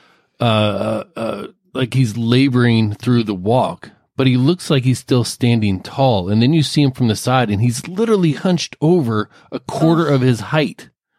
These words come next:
Speaker 2: And that's true. That my dad did that. He would,
Speaker 1: You
Speaker 2: like,
Speaker 1: know?
Speaker 2: like,
Speaker 1: But
Speaker 2: roll over in the chair. You know,
Speaker 1: Yeah.
Speaker 2: they, they just curl.
Speaker 1: That, that, that, that contrast between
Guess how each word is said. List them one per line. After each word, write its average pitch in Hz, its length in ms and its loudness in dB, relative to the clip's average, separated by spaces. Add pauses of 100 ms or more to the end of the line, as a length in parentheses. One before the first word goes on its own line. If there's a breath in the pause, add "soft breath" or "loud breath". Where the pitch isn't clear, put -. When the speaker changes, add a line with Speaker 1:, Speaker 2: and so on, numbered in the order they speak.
(800)
Speaker 2:
And 277 100 0
that's 311 240 0
true. 294 720 -2
That 160 120 -4
my 226 120 -4
dad 262 380 -2
did 202 160 -4
that. 156 220 0
He 185 80 0
would, 180 120 0
Speaker 1:
You 113 80 2
Speaker 2:
like, 107 80 0
Speaker 1:
know? 131 220 2 (500 loud breath)
Speaker 2:
like, 185 220 0
Speaker 1:
But 160 180 0
Speaker 2:
roll 220 640 0
over 214 460 0
in 196 260 -2
the 156 340 -2 (140)
chair. - 640 -2
You 190 140 -4
know, 185 100 2
Speaker 1:
Yeah. 107 200 2
Speaker 2:
they, 87 120 -6
they 196 60 -4
just - 300 -8
curl. - 600 -4 (480)
Speaker 1:
That, 135 240 0 (240)
that, 117 320 -2
that, 117 320 -2 (560 loud breath)
that 107 160 -6
contrast 156 560 0
between 117 500 0